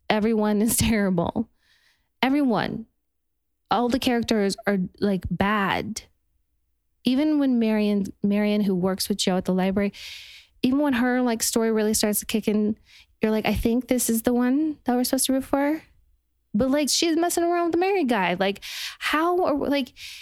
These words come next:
I guess she's got the sob story with the ex and it's sad and you're like, "Fuck, that sucks." But you're just like, "But, like, lady, <laughs> you're making it hard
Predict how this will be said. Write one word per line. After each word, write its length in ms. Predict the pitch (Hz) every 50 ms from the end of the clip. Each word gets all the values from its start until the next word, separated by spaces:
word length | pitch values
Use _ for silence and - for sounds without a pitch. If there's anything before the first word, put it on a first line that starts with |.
| - - - - _ - -
I 120 | - 277 247
guess 180 | - 330 320
she's 220 | - - 320 294 269
got 200 | 294 294 294 -
the 80 | 247
sob 400 | 220 - - 285 320 349 311 262
story 380 | - - - - 202 202 196 196
with 160 | 196 208 -
the 240 | - 208 - - -
ex 260 | 277 294 294 - -
and 80 | 226 185
it's 160 | 165 - -
sad 540 | - - - - 226 254 285 302 277 233 220
and 100 | 185 180
you're 120 | 180 180
like, 180 | 185 185 - -
"Fuck, 280 | - - - - - -
that 180 | - - -
sucks." 380 | - - 262 285 269 226 - -
But 140 | - 202 202
you're 160 | 196 190 208
just 200 | 202 226 220 -
like, 120 | - 220 - -
"But, 360 | 247 262 285 302 311 285 -
like, 140 | 269 254 233 - _ _ _ _ _
lady, 760 | - 208 202 233 285 311 262 196 175 185 190 214 233 254 277 -
<laughs> 800 | - 226 247 - - - - - - _ _ _ _ _ _
you're 80 | - 214
making 240 | 247 269 269 285 254
it 80 | 240
hard 600 | 202 - 262 254 247 214 180 165 - - - -